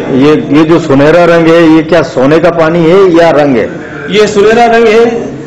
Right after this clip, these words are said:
Speaker 1: اچھا۔
Speaker 2: اعلیٰ قسم کا جو دستیاب ہوتا ہے، باقی اور ہاتھ سے کچھ بنائے ہوئے بھی رنگ ہیں، کچھ خریدے ہوئے رنگ ہیں۔
Speaker 1: یہ، اے، کاغذ کہاں بنا تھا؟
Speaker 2: کاغذ سانگالین میں بنا تھا،
Speaker 1: ہوں۔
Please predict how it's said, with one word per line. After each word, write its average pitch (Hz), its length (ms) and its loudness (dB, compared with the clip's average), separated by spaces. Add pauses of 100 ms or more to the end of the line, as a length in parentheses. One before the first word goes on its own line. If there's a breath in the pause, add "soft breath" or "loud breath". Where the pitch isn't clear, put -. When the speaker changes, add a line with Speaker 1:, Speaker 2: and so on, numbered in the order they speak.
(260)
Speaker 1:
اچھا۔ 107 180 -6
Speaker 2:
اعلیٰ 214 260 0
قسم 208 260 -2
کا 202 100 2
جو 180 320 0 (200)
دستیاب 170 360 -2
ہوتا 160 240 0
ہے، 233 100 -2 (840)
باقی 160 360 0
اور 160 540 -2
ہاتھ 160 260 -2
سے 185 160 -2
کچھ 175 160 -6 (100)
بنائے 175 240 0
ہوئے 208 180 0
بھی 226 120 -2
رنگ 214 200 2
ہیں، 220 380 -4 (360)
کچھ 185 260 -4
خریدے 175 260 0
ہوئے 196 220 2
رنگ 196 120 2
ہیں۔ 196 160 0 (880)
Speaker 1:
یہ، 143 220 0
اے، 127 520 2 (320)
کاغذ 143 460 -2
کہاں 156 240 0
بنا 123 260 0
تھا؟ 104 220 -10 (180)
Speaker 2:
کاغذ 190 420 -2 (560)
سانگالین 233 460 -2
میں 240 100 0
بنا 180 200 0
تھا، 170 140 -2
Speaker 1:
ہوں۔ - 420 -8